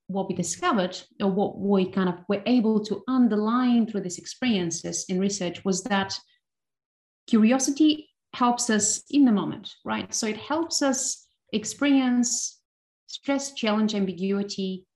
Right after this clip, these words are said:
the stuff we have all been exposed to in abundance over the last couple of years, a little bit differently. It allows us to view what we might otherwise see as a closed off loop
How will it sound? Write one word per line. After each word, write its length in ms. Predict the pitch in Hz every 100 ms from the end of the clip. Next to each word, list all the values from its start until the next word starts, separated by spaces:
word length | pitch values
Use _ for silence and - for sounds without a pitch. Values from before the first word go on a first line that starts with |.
| _ _
the 80 | -
stuff 400 | - - 220 220
we 160 | 180 180
have 120 | 185
all 240 | 190 220
been 200 | 208 208
exposed 500 | 190 - - 190 185 -
to 60 |
in 80 | 180
abundance 600 | 160 165 175 185 226 -
over 120 | 208
the 80 | 208
last 300 | 214 214 -
couple 260 | 247 247 240
of 80 |
years, 440 | 233 262 262 - - _ _ _ -
a 60 |
little 300 | 233 240 302
bit 260 | 320 311 -
differently. 580 | 302 302 208 - - - - _ _ _ _ _ _
It 100 | 226
allows 380 | 214 214 247 254
us 140 | 269 -
to 140 | 247
view 380 | 202 214 226 226
what 280 | 202 - 208
we 80 |
might 280 | 202 196 208
otherwise 480 | 196 202 196 185 -
see 340 | 202 196 185
as 420 | 185 175 175 - - _ _ -
a 80 | -
closed 320 | - 202 202
off 200 | 180 - -
loop 480 | 226 226 214 208